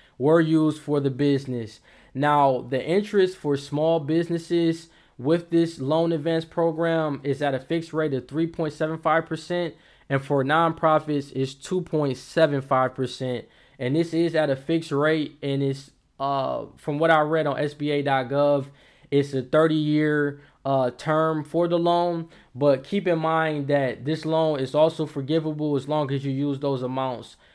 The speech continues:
to cover your expenses. Now, the last aspect of the stimulus package is funding that went towards schools. Uh, universities, high schools,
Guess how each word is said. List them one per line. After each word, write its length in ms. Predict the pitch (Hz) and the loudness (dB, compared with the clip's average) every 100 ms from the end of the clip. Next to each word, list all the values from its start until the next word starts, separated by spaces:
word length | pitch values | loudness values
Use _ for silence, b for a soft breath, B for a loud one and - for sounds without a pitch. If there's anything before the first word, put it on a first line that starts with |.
| b | b
to 120 | - 143 | -6 0
cover 280 | 151 135 | 2 2
your 240 | 135 135 127 | 2 0 0
expenses. 720 | 123 - 139 135 123 107 - b b b b | -4 -4 -4 -4 -8 -12 -14 b b b b
Now, 420 | 131 151 151 143 | -2 2 4 2
the 160 | 127 127 | 2 0
last 360 | 143 196 214 - | 2 2 0 0
aspect 540 | 170 165 - 156 147 147 | 0 0 0 0 0 -2
of 80 | |
the 80 | 135 | -4
stimulus 480 | - 151 147 143 139 | -4 -4 -2 -2 -4
package 760 | - 139 135 139 135 127 - - b b b | -4 -2 -2 -2 -2 -4 -10 -20 b b b
is 240 | 156 139 139 | 0 0 0
funding 460 | - 180 180 165 | 0 2 2 0
that 160 | 151 135 | 2 0
went 260 | 143 156 135 | 0 -4 -4
towards 460 | 143 143 143 131 | -4 0 0 -2
schools. 640 | - 147 147 135 123 - - b b - | -4 -2 0 0 -2 -6 -16 b b -4
Uh, 160 | 139 127 | 0 0
universities, 1000 | 127 190 180 160 170 165 160 156 147 139 | 0 0 2 2 2 2 -2 -2 -2 0
high 240 | 147 156 | 0 0
schools, 720 | 151 - 151 151 147 139 | -2 -4 -2 0 -2 -4